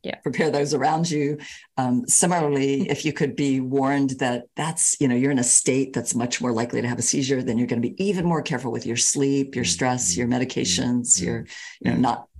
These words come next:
Speaker 2: not doing alcohol, you know, all
Speaker 3: Yeah.
Speaker 2: these things that might, uh, help you.
Speaker 1: Mm.
Speaker 2: And also to be in a safe place, make sure your caregivers are on call.
Speaker 3: When it comes to the motivations, I know that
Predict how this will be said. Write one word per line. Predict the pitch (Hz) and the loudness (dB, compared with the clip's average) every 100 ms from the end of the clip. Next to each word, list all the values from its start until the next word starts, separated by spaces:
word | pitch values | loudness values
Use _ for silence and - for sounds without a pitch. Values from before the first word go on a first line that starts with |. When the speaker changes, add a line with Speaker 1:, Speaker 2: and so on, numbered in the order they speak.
| - | -2
Speaker 2:
not | 131 | 0
doing | - 127 | 2 2
alcohol, | 123 120 120 120 120 123 | 2 0 0 0 0 0
you | 131 | 0
know, | 120 120 | 0 0
all | - 143 | 0 0
Speaker 3:
Yeah. | 147 | 2
Speaker 2:
these | 143 131 | 0 0
things | 143 127 131 127 | 0 0 0 -2
that | 127 117 | -4 -4
might, | 127 120 113 101 - - - - | -2 -2 -2 -6 -14 -16 -16 -6
uh, | 120 113 | -4 -2
help | 143 147 - 131 | 0 0 0 0
you. | 127 127 113 - - _ | 2 2 0 -4 -14 _
Speaker 1:
Mm. | 202 175 127 - | -12 -8 -6 0
Speaker 2:
And | 151 - | 2 4
also | 147 147 131 | 2 4 2
to | - - | 0 0
be | 151 | 2
in | 147 | 2
a | |
safe | 143 135 - | 2 0 0
place, | 135 123 131 - | -2 0 0 0
make | 135 139 | 2 2
sure | - | 2
your | 139 127 | 2 0
caregivers | - 139 131 135 135 127 | 0 2 2 0 0 0
are | 127 | -2
on | 127 | -2
call. | 123 - 120 127 123 - _ _ _ _ _ _ _ _ - | -2 -2 -2 -2 -6 -14 _ _ _ _ _ _ _ _ -2
Speaker 3:
When | 170 | 0
it | 214 | -2
comes | - 160 139 - | 0 0 2 0
to | - 117 104 101 _ _ _ _ - | 0 0 0 -2 _ _ _ _ -8
the | 117 | -4
motivations, | 120 107 107 117 113 95 | -2 -2 0 0 0 -2
I | 101 | -2
know | 113 120 | 0 0
that | 110 101 | 0 -2